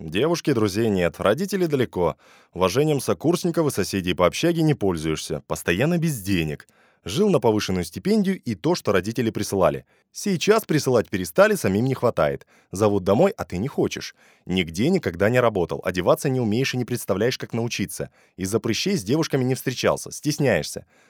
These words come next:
С людьми разговаривать не умеешь, да и не знаешь, о чем с ними поговорить в принципе можно. Модератор на игровом форуме. Ничем, кроме компьютерных игр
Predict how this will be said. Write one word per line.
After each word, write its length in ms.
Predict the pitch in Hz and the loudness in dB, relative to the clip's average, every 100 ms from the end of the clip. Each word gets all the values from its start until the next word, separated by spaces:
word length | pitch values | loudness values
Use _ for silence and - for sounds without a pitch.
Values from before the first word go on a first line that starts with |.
| - | -14
С 100 | - | -6
людьми 300 | 95 107 196 | -2 2 2
разговаривать 600 | 156 98 101 160 170 151 | 2 4 4 4 2 2
не 120 | 196 | 2
умеешь, 380 | 170 117 117 87 | 2 0 -2 -2
да 120 | 98 | -2
и 60 | |
не 100 | 98 | 0
знаешь, 400 | 87 87 127 165 | -2 -2 -2 -2
о 60 | 131 | -6
чем 260 | - 123 143 | -4 -4 -2
с 80 | |
ними 160 | 117 117 | -2 -2
поговорить 460 | 104 92 90 131 - | -2 -2 -2 -4 -6
в 80 | |
принципе 400 | - 104 104 113 | -6 -6 -4 -6
можно. 420 | 123 139 85 76 67 _ _ _ _ | 0 0 0 -4 -10 _ _ _ _
Модератор 540 | - 101 107 185 214 185 | -6 2 6 6 4 2
на 160 | 147 | 2
игровом 340 | 98 95 110 113 | 2 2 2 -2
форуме. 480 | - 90 80 71 - _ - | -2 -2 -2 -6 -12 _ -4
Ничем, 640 | 113 131 - 110 98 76 | -2 -2 -2 2 2 2
кроме 300 | - 95 82 | 0 0 0
компьютерных 600 | 85 82 92 85 78 76 - | -2 -2 -4 -4 -6 -10 -8
игр 300 | 120 104 98 | -6 -2 -4